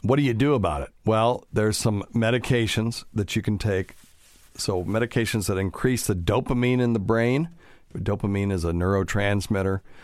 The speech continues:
and, uh, there are other medications that, uh, increase dopamine in the brain, but the classic one for, um, uh, this syndrome is a drug called prama-,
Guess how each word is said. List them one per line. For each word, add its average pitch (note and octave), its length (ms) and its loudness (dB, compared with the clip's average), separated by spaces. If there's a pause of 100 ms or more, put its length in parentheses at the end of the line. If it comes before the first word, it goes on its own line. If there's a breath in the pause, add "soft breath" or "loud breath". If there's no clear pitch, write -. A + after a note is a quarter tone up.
(460 loud breath)
and, E2 200 -2
uh, D#2 180 -2
there E2 120 -2
are E2+ 60 -2
other F#2 160 0
medications E2+ 800 -4
that, D#2 380 -4
uh, D#2+ 280 -2
increase F2+ 420 -2
dopamine F2 520 -2
in E2+ 100 -2
the D#2+ 100 -2 (320)
brain, F2 320 -2
but D#2+ 140 -4
the D#2+ 220 -4 (500)
classic A#2+ 580 0
one E2+ 440 0
for, E2+ 680 0 (720 loud breath)
um, D2+ 540 -4 (600)
uh, - 360 -8
this G#2 440 -2 (140)
syndrome F2 640 0
is E2+ 160 0
a E2+ 80 0
drug F2 320 -2
called E2 240 -4
prama-, F2 340 0